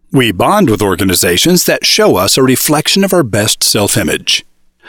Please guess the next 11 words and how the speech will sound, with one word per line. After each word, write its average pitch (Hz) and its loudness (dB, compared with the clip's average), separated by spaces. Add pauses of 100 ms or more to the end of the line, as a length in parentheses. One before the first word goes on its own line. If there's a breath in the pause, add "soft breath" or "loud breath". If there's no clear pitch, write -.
(340 loud breath)
When 170 2
we 147 2
perceive 135 0
an 135 2
organization 123 0
shares 208 0
our 143 -2
outlook - -6 (120)
and 135 0
our 127 0
beliefs, 127 -2